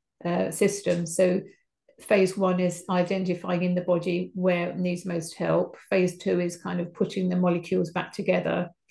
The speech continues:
And then phase three is kind of locking them into position. So it's, um, when you see a pattern of how it works, it's a bit like a jigsaw puzzle. So you s-, maybe start with the edges, start with, you know, start with the corners, start with the edges, and then start filling the middle up and then lock it all together.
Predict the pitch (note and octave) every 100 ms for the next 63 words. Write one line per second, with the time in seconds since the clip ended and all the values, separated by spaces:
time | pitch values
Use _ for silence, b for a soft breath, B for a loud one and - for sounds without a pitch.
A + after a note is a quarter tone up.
0 | - F3+ F3+ D#3+ F#3 F3+ F3 - F3 F3
1 | E3+ - F#3 F3+ E3+ F3 - F#3 F3+ F3
2 | E3 F3+ F3 F3+ F3 G3 G3+ A3 B B
3 | - - F3+ F3 - - F#3+ F3 F3 -
4 | G3 F3+ F3 - F3 F3 F#3 F3 F#3 E3+
5 | D#3+ F3+ F3 F3 F3 E3+ F3 - F3+ -
6 | B3+ G#3 G#3 F3 F3+ F3+ F#3 F3+ E3+ E3
7 | F3 E3+ b b - F3+ F3 E3 G#3 E3+
8 | D#3+ D#3 F#3 F3 E3+ E3+ E3+ D#3+ E3+ F3
9 | F3 - _ - F#3+ F3 F3+ F3 E3 F#3+
10 | E3 D#3+ G#3 F3+ E3+ F#3 F3 F3 F3 F#3+
11 | F3 E3+ F3 E3+ F#3 F#3 F3+ E3+ F3 E3+
12 | F#3+ F3 - F#3 F3 F3 F3 E3+ E3 E3
13 | F3+ F3 F3 E3 - F3 E3+ F3 F3 E3+
14 | F3